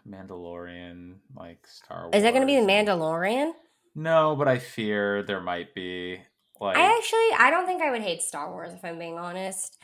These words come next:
Speaker 2: But
Speaker 1: Yeah, as long as it's better than, like, Deep Space.
Speaker 2: No, because I think if it's gonna, if you're gonna be, like, in the forest, I think it's gonna be really cool. I'm very curious. They still haven't announced anything.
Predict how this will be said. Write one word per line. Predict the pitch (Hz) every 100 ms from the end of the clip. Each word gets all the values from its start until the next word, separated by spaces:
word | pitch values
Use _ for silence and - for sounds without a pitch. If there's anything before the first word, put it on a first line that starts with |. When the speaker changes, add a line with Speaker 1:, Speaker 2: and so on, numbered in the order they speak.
| _
Speaker 2:
But | - 196 190
Speaker 1:
Yeah, | 175 170
as | 107
long | 147
as | 139
it's | 123
better | - 110
than, | 104 101
like, | 92 -
Deep | 82 71
Space. | - 80 80 80 - -
Speaker 2:
No, | 233 226
because | 214 220 226
I | 226
think | 240 285
if | 302
it's | 294
gonna, | 214 196
if | 185
you're | 190
gonna | 196
be, | 196 196
like, | 180
in | 175
the | 160
forest, | - 147 143 160 185 - - 165
I | 156
think | 143
it's | - -
gonna | 151
be | -
really | 120 95 87
cool. | - - - -
I'm | 208 226
very | 247 277 294
curious. | - 214 175 160
They | 175 185
still | 202
haven't | 247 277
announced | 220 180 170 - -
anything. | 175 165 151 - 80 -